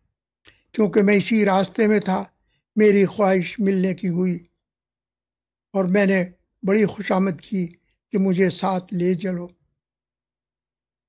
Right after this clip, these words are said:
वो मुझे साथ ले गए। सर्दियों के दिन थे, एक कच्चा कोठा था, आदमी बैठे हुए थे, बीच में एक स्टोव जल रहा था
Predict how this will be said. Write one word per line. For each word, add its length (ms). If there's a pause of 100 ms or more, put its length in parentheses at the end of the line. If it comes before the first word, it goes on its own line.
(540)
वो 120
मुझे 300
साथ 320
ले 160
गए। 360 (580)
सर्दियों 380
के 140
दिन 240
थे, 240 (640)
एक 340
कच्चा 220
कोठा 420
था, 400 (1400)
आदमी 360
बैठे 340
हुए 240
थे, 260 (480)
बीच 300
में 120
एक 240
स्टोव 420
जल 180
रहा 260
था 360